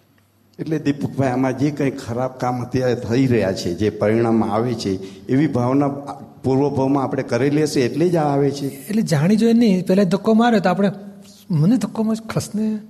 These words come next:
Speaker 2: હવે ભાવ તો પડી જાય ને અંદર. હવે ભાવ બગડી ગયા એટલે બગડેલા ભાવ ફળ આવે. ગયા ભાવમાં તો કકડાટીયું જીવન હોય તો કેટલું બધું ચીકણું, ચીકણું, ચીકણું થઈને પાછું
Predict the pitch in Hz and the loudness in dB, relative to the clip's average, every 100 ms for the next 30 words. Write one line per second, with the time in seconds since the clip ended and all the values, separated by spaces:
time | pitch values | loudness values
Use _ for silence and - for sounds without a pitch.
0 | - - - - 180 180 185 196 214 226 | -20 -20 -12 0 2 4 2 2 2 2
1 | 226 233 185 160 147 - - - - - | 2 2 -2 -4 -8 -12 -20 -20 -20 -20
2 | - _ - 160 190 170 180 202 208 247 | -20 _ -2 2 4 4 2 2 4 4
3 | 220 196 185 175 190 214 214 185 208 208 | 4 4 2 2 4 4 4 4 2 2
4 | 220 226 165 151 143 - - - 165 180 | 2 2 2 -2 -6 -16 -16 -2 2 4
5 | 185 180 190 185 185 175 190 185 190 185 | 4 2 2 0 -2 0 2 2 0 0
6 | 170 180 185 208 214 175 180 - - - | 0 0 0 0 0 0 -2 -4 -12 -20
7 | - - 190 196 190 196 - - - - | -6 -2 2 2 2 0 -4 -18 -20 -10
8 | - 202 202 196 175 190 196 190 190 185 | -4 -2 2 0 0 -2 0 -2 -2 -2
9 | 190 180 208 196 185 196 196 | -2 0 0 0 0 0 -2